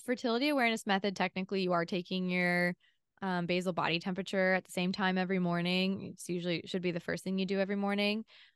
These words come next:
I did that for two years pretty consistently. And then my thermometer died probably more than six months ago. So I haven't been taking my temperature, but, um, you could do that. You could wear something around your arm,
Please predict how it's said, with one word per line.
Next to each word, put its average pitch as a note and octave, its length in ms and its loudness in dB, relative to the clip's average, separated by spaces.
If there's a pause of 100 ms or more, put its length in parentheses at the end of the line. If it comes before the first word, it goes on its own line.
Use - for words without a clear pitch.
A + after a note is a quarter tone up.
I F#3+ 80 0
did F#3+ 140 0
that G#3 140 4
for F#3 260 2
two - 220 -4
years F3 760 0
pretty F3+ 160 -4
consistently. G3 600 -4
And F3 100 -2
then E3 100 -4
my E3 180 -4
thermometer E3+ 460 -4
died E3+ 460 0 (140)
probably E3+ 560 -2 (960)
more F3 240 -2
than E3 140 -4
six - 240 -8
months E3+ 260 -4
ago. F#3+ 300 4
So F#3 100 0
I E3 100 4
haven't E3+ 480 2
been F3 300 2 (440)
taking F3+ 360 2
my E3+ 520 2 (460)
temperature, F#3 640 2
but, F3 380 2 (240)
um, F3+ 480 -4 (100)
you F#3+ 120 -2
could F#3+ 160 0
do A3+ 160 0
that. F#3+ 340 4
You G3 160 0
could F#3+ 160 -2
wear F#3 160 4
something F#3 460 -2
around F3+ 260 -2
your F3+ 140 -2
arm, F#3 540 0